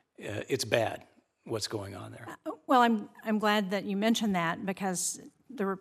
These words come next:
Speaker 2: again, the re-, news reports suggest that these are the worst protests in Iran since nineteen seventy-nine, um, and that close to eight hundred people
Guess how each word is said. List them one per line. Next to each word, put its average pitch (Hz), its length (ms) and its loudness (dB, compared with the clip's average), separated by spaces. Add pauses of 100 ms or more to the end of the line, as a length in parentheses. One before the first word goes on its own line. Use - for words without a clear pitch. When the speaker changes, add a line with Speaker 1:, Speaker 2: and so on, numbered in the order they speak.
(120)
Speaker 2:
again, 196 340 0
the 185 80 -4
re-, 170 240 -8
news 214 300 2
reports 190 420 0
suggest 180 440 0
that 185 140 -4
these 185 200 -6
are 175 40 -6
the 170 120 -4
worst 170 420 -2 (160)
protests 185 500 -2
in 175 120 -4
Iran 170 360 -4
since 170 320 -6
nineteen 175 320 -4
seventy-nine, 175 720 -4 (600)
um, 175 260 0
and 185 240 2
that 175 160 2 (540)
close - 260 0
to - 160 -4
eight 180 120 -2
hundred 180 300 -2
people 185 460 -2